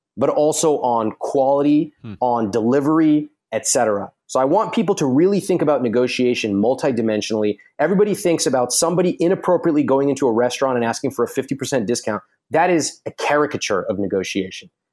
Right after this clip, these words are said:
Speaker 1: Negotiation can be nuanced, it can be positive, it can be a dance for both parties, and it can actually result in a better experience for both people.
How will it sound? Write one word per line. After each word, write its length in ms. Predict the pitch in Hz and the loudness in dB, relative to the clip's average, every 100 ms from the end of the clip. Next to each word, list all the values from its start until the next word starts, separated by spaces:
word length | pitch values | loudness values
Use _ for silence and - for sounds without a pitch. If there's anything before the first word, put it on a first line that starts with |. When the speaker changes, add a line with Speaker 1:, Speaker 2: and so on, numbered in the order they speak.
| - | -6
Speaker 1:
Negotiation 600 | 123 165 175 180 156 156 | 0 2 2 2 2 0
can 160 | 147 110 | 0 0
be 100 | 101 | 2
nuanced, 580 | 101 135 156 160 180 - | 2 2 2 0 -4 -8
it 100 | 131 | -6
can 120 | 113 | -2
be 80 | 107 | -4
positive, 560 | - 123 135 139 151 123 | -2 0 0 0 -2 -4
it 80 | 110 | -6
can 120 | 101 | -2
be 100 | 104 | -2
a 60 | 92 - | -4 -4
dance 340 | 117 131 143 | -2 0 -2
for 140 | - 110 | -4 -4
both 380 | 92 123 143 - | 0 -2 -2 -4
parties, 520 | 131 131 170 202 - _ _ | -2 0 0 -4 -10 _ _
and 140 | 123 139 | -2 0
it 120 | 139 | 0
can 140 | 139 | 0
actually 300 | 143 156 156 | -2 0 0
result 280 | 123 120 123 | 0 0 0
in 80 | 107 | -2
a 40 | |
better 320 | 92 117 113 | -2 0 2
experience 380 | 104 - 110 98 | 0 -2 -4 -4
for 100 | - | -6
both 260 | 85 92 - | -6 -6 -6
people. 320 | 98 - - | -12 -12 -18